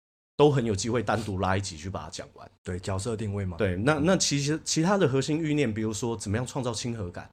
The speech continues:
Speaker 2: 啊。
Speaker 1: 他也有做很多说明跟很多干货。
Speaker 2: 哦。
Speaker 1: 但是我觉得有一个主题，我看了真的是太有感觉了，就是我迫不及待想要跟大家分享。
Speaker 2: 什么主题？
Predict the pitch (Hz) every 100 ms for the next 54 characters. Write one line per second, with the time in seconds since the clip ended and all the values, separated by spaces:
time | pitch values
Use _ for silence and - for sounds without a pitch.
0 | - 90 98 117 117 - _ - 151 120
1 | 101 127 98 101 98 - 101 98 85 104
2 | 95 90 - 82 92 98 92 98 - 98
3 | 131 160 165 147 92 - 190 196 185 -
4 | 131 127 151 170 117 113 131 110 - 147
5 | 110 120 110 98 175 135 107 135 120 123
6 | - - 151 104 92 98 78 82 85 85
7 | 85 117 131 92 - 123 113 - 92 98
8 | 90 85 92 90 90 98 95 - - 113
9 | 117 110 95 92